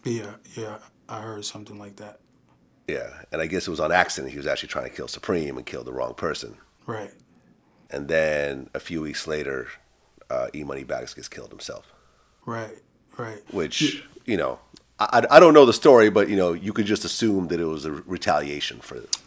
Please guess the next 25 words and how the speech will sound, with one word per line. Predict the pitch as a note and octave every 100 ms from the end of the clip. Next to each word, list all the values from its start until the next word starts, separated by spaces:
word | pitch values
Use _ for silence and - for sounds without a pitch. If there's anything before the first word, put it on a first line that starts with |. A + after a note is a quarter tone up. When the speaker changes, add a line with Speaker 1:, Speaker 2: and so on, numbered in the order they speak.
| _ -
Speaker 1:
Right. | C3 A#2
Speaker 2:
for |
that | C#2
shooting. | - E2 A#1+ - -
Speaker 1:
Right. | B2+ B2 A2 _ _ - - -
And, | D#3+ C#3+
you | G3
know, | E3+
it | G3
didn't | G3 D3 C3+
stop | - B2 A2 -
there. | G#2 A2+ - _ _ _ _ _
You | A#2+
know, | A2 G#2
they | A#2
would, | B2 A#2 A#2+
they | B2
would, | A#2+ A2 G#2+ _ _ _ _ _ -
you | A#2+
know, | A2+
they | A#2
would | B2+ A2
use | A#2+ B2 A#2+ A2
certain | - C3 A2 A2+
people, | - A#2+ A2+ A2 G#2+